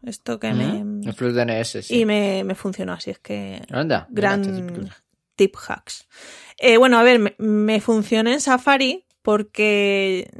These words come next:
Speaker 1: yo creo que en Chrome se me quedaría todavía la caché y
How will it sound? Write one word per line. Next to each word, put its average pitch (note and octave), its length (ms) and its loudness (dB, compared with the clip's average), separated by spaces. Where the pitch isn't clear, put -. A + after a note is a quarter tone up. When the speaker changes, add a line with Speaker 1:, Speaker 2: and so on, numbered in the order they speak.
Speaker 1:
yo G#3 160 -4
creo A3+ 140 -2
que B3 140 2
en G#3+ 160 -2
Chrome A3+ 300 -2
se A#3 160 -4
me G3+ 120 -4
quedaría F#3 460 -2
todavía G#3 320 -2
la G3+ 80 -4
caché G3+ 400 -8
y F#3 240 -8